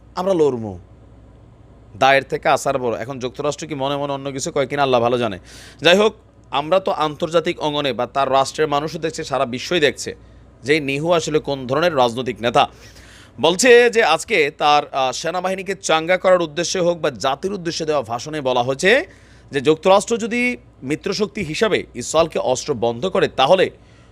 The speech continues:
লক্ষ্য পূরণ হওয়ার আগ পর্যন্ত গাজায় ইসরায়েলি বাহিনীর অভিযান অব্যাহত থাকবে। বলা হচ্ছে যে ইসরায়েলের রাজধানী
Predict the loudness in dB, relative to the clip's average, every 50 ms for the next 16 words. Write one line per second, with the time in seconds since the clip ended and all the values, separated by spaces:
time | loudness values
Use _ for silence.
0 | -20 -20 -14 -4 0 0 0 0 -2 -10 -6 -4 -4 -4 -4 -4 -4 -4 -4 -4
1 | -2 -2 0 0 -2 -2 -6 -8 -8 -8 -10 -6 -4 -4 -2 0 0 -2 -2 0
2 | -2 -2 -2 -4 -10 -20 -20 -18 -4 -2 -2 -2 0 0 2 4 4 4 2 0
3 | -6 -14 _ -20 -20 -20 -12 _ -6 -4 0 2 2 2 2 -2 -2 0 -2 -2
4 | -2 -4 -4 -6 -6 -6 -8 -8 -8 -6 -8 -8 -6 -6 -6 -6 -8 -10 -10 -10
5 | -6 -6 -6 -4 -4 -8 -8 -8 -6 -8 -8 -8 -10 -16 -20 -20 _ -20 -20 -20
6 | -20 -20 -20 -20 -20 -20 -20 -20 -20 -4 2 4 4 6 6 4 0 -2 -6 -6
7 | -6 -6 -2 0 2 4 4 4 4 2 0 0 0 -2 -2 -2 -2 -6